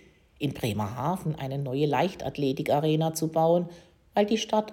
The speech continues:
auch mal dran sein soll. Die Pokalfinals im Fußball haben feste Standorte und Berlin oder Wembley wurden gerade dadurch zu Kultstätten.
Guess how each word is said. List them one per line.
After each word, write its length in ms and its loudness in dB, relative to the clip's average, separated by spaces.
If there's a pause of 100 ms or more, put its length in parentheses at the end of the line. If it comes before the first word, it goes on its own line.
auch 240 4
mal 160 2
dran 280 -2
sein 280 -2
soll. 380 -2 (2000)
Die 140 2
Pokalfinals 1200 0
im 160 -2
Fußball 640 -2
haben 340 0
feste 380 -2
Standorte 960 2
und 560 -6
Berlin 500 2
oder 280 -2
Wembley 640 -2
wurden 360 -4
gerade 420 -2
dadurch 640 -2
zu 120 -8
Kultstätten. 760 -6